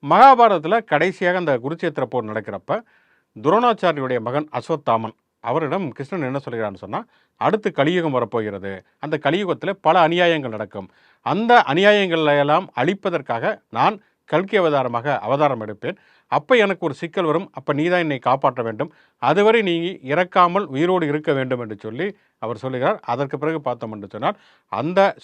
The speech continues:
குருச்சேத்திர போர் நடந்த ஆறாயிரம் ஆண்டுகளுக்கு பின்னால் இருக்கக்கூடிய ஒரு உலகம் காட்டப்படுகிறது. அந்த உலகத்தை பொறுத்த வரைக்கும் என்னன்னா, பூமி மொத்தமாக அழிந்திருக்கிறது. பூமியில தண்ணீர் கிடையாது, அங்க விவசாயம் கிடையாது, உணவு கிடையாது, மக்கள் மிகுந்த அவதியோடு இருக்கிறார்கள்.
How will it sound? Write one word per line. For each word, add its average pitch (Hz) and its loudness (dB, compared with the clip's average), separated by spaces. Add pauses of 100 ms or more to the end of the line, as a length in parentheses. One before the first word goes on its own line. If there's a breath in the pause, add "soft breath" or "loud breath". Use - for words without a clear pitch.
(100)
குருச்சேத்திர 175 0
போர் 131 -4
நடந்த 131 -4
ஆறாயிரம் 151 6
ஆண்டுகளுக்கு 151 -4 (260)
பின்னால் 196 2
இருக்கக்கூடிய 123 -8
ஒரு 110 -6
உலகம் 123 -4
காட்டப்படுகிறது. 101 -8 (420 soft breath)
அந்த 214 4
உலகத்தை 226 6
பொறுத்த 165 -2
வரைக்கும் 123 -4
என்னன்னா, 117 -4 (160)
பூமி 233 -2
மொத்தமாக 156 -2
அழிந்திருக்கிறது. 135 -6 (380 soft breath)
பூமியில 180 0 (240)
தண்ணீர் 175 0
கிடையாது, 117 -2
அங்க 127 -8
விவசாயம் 151 -2
கிடையாது, 113 -4
உணவு 160 -2
கிடையாது, 113 -6 (300 soft breath)
மக்கள் 160 0
மிகுந்த 170 2
அவதியோடு 147 2
இருக்கிறார்கள். 123 -4